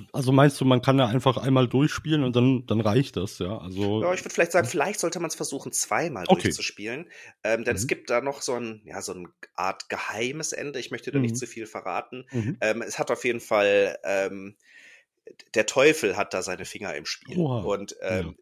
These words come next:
Speaker 2: da kann ich schon empfehlen, das mal zu machen, weil das ist schon ein sehr cooles Erlebnis. Und,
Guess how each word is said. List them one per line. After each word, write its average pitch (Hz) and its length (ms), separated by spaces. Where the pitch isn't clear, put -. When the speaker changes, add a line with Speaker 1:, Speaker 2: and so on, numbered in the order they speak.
Speaker 2:
da 110 80
kann - 180
ich 117 120
schon 113 120
empfehlen, 110 380
das 101 180
mal 98 200
zu - 120
machen, 107 280
weil 98 200
das - 160
ist - 120
schon 85 220
ein 82 120
sehr 78 160
cooles 80 420
Erlebnis. 80 600
Und, 82 440